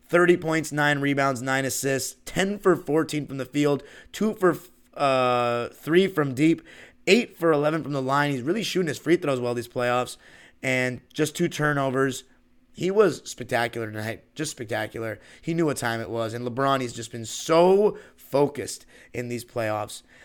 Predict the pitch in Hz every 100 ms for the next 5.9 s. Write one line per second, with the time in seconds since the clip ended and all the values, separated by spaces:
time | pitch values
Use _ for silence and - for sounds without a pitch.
0 | - - 135 143 139 139 165 165 160 160
1 | 160 156 143 156 156 156 - - - -
2 | - 135 151 147 143 147 143 131 139 135
3 | - 120 117 - _ 120 120 117 113 139
4 | 185 185 156 160 143 131 - 147 147 131
5 | 123 - 143 139 113 - 139 139 135